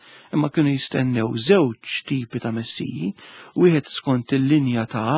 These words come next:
Aaron, allura Assis, u l-ieħor skont il-linja Davidika, allura re.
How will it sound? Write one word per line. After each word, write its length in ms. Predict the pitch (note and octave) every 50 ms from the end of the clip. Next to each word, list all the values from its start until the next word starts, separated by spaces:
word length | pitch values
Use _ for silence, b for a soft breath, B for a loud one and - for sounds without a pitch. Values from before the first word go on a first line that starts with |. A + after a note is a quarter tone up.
| E3+ F3+
Aaron, 420 | F#3 F3+ F#3+ G3+ G#3+ A3+ A#3+ B3+ C4 _ b b b b b
allura 440 | b - A#2+ B2+ B2+ A#2+ A#2 - - -
Assis, 720 | - - - - - A3 A#3+ C4 C4 - - - - - b b b b b b b b
u 100 | - A#3
l-ieħor 340 | G#3 F3+ C#3+ C3 C3 C3+ C3+ -
skont 360 | - - D3 C#3+ C#3 - -
il-linja 480 | E3+ D3+ C3 C3 C3 B2+ B2 B2 A#2
Davidika, 600 | A#2 C3 C#3+ D3+ F#3+ G#3+ F3+ D3+ - A2 - G#2+ -
allura 400 | - D3 D3 C3 B2 B2 B2+ C3+
re. 300 | D3+ G#3+ G#3+ D#3 B2+ -